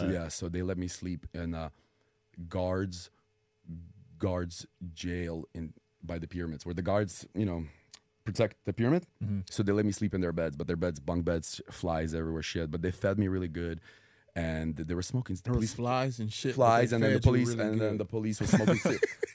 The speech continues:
Speaker 2: what, what'd you say?
Speaker 3: I said it was flies and shit everywhere, but they fed you really good. That's
Speaker 2: No,
Speaker 3: like
Speaker 2: yeah, yeah, yeah. But no, no,
Speaker 3: <laughs>
Speaker 2: but
Speaker 3: crazy.
Speaker 2: no, but they would, like, give me kebab and shit.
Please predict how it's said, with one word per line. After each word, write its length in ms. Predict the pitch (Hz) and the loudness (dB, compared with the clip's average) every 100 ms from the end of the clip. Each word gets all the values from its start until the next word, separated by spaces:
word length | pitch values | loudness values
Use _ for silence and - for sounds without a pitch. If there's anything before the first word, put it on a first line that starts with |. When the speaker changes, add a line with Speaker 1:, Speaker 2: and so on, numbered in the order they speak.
| - | -2
Speaker 2:
what, 260 | 110 113 113 | 2 2 2
what'd 180 | 113 117 | -2 -4
you 60 | |
say? 180 | 120 135 131 - | -4 -4 -4 0
Speaker 3:
I 80 | 247 | 0
said 180 | - 180 | 2 2
it 60 | |
was 120 | 127 | 0
flies 380 | - 135 143 135 | -2 -2 0 0
and 140 | 117 117 | -2 -4
shit 220 | - 131 | -2 0
everywhere, 320 | 104 101 98 | 0 -2 -4
but 100 | 92 | -4
they 120 | 101 | -4
fed 300 | 101 123 113 | -2 -2 -2
you 100 | 101 | -2
really 200 | 92 98 98 | -6 -6 -8
good. 200 | 98 90 | -6 0
That's 200 | 147 135 | 2 2
Speaker 2:
No, 40 | |
Speaker 3:
like 120 | 95 | 2
Speaker 2:
yeah, 220 | 123 139 135 | 2 4 6
yeah, 180 | 139 | 6
yeah. 180 | 135 190 | 8 8
But 160 | 214 170 | 8 6
no, 160 | 143 185 | 6 4
no, 100 | 180 | 6
Speaker 3:
<laughs> 100 | - | 4
Speaker 2:
but 100 | 127 | 2
Speaker 3:
crazy. 320 | 151 151 - _ | 0 -4 -4 _
Speaker 2:
no, 240 | 131 190 139 | 2 4 4
but 80 | |
they 60 | 127 | 2
would, 140 | 151 147 | 2 2
like, 120 | 143 | 2
give 140 | 151 | 2
me 80 | 156 | 2
kebab 340 | 143 135 185 | 0 2 2
and 100 | 127 | 2
shit. 300 | 107 101 87 | -2 -2 -4